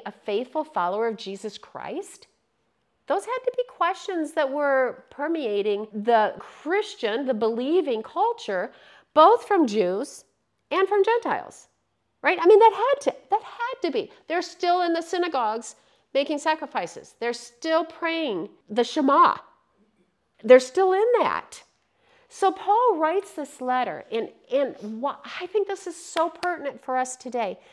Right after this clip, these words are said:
because in our culture, there is such a division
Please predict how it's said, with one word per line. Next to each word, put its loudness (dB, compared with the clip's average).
because -2
in -2
our 4
culture, 0
there 2
is 2
such 2
a -2
division 0